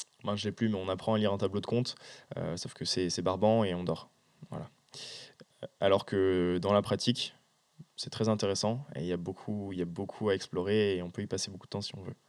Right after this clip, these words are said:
Après, il faut trouver la limite entre, euh, j'aime bien et j'ai envie d'optimiser, euh, ma gestion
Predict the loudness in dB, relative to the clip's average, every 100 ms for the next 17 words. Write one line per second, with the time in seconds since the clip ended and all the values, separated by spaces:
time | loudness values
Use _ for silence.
0 | _ -20 -20 -20 -20 _ _ _ -6 2
1 | 4 2 0 4 4 4 2 0 -2 4
2 | 6 6 2 -2 -10 _ -20 _ -6 0
3 | 2 4 4 2 -2 -4 -4 -4 0 2
4 | 4 2 0 -2 -2 -4 -6 -8 -10 -6
5 | -4 -2 0 2 2